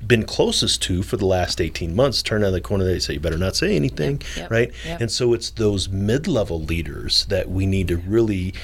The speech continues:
Speaker 1: help them understand that it's okay to reach out rather than the senior leadership.
Speaker 2: Absolutely. And I think it's also, I mean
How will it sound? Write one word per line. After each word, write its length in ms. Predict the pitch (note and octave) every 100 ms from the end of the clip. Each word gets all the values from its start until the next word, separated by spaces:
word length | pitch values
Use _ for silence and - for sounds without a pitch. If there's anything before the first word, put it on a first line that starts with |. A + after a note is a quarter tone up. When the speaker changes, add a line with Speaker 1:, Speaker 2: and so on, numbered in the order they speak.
| - -
Speaker 1:
help 360 | - G2 F#2+ F2+
them 280 | A#2+ F#3+ C#3
understand 580 | F#2 D#2+ - F#2 D#2+ E2
that 80 | F2
it's 180 | -
okay 380 | E2+ D#2 - E2+
to 160 | D#2 E2+
reach 320 | E2 D#2+ F2
out 260 | D#2+ D#2 - - - -
rather 340 | F#2 G2+ G2+ F#2
than 160 | E2+
the 60 | D#2+
senior 340 | - C3+ C3+
leadership. 480 | C#2+ C#2 - - - - - -
Speaker 2:
Absolutely. 480 | D4 D4+ A#3+ C#4 G3+
And 80 | F3
I 60 | F3+
think 200 | C#4 C#4+
it's 140 | -
also, 640 | G3 A3+ F#3 D#3+ D#3 D#3 -
I 40 | E3+
mean 380 | E3+ E3 D#3+